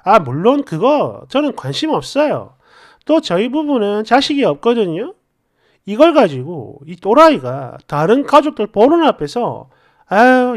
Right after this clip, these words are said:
얘네들 둘 다 죽으면 그 재산 다 어디로 가겠어." 이러면서 지 새끼 머리를 쓰담쓰담 이지랄.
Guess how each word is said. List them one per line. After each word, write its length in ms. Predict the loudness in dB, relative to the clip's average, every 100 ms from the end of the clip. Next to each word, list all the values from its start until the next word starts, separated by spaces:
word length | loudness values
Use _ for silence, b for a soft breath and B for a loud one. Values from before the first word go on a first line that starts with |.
| 0
얘네들 420 | 2 2 0 -6
둘 160 | -8 -4
다 120 | -2
죽으면 680 | -2 -6 -4 -2 -2 -2 -4
그 180 | -4 -2
재산 300 | -2 -4 -2
다 180 | 0
어디로 320 | 0 -2 -2 0
가겠어." 1120 | 0 0 -2 -4 -4 0 2 0 -2 -10 -18 b b b
이러면서 760 | -2 2 2 2 0 -4 -4 -6
지 180 | -10 -10
새끼 300 | -4 -2 0
머리를 380 | 2 2 2 0
쓰담쓰담 800 | -2 -2 0 2 2 -2 -6 -6
이지랄. 460 | -6 -8 -6 -6 -8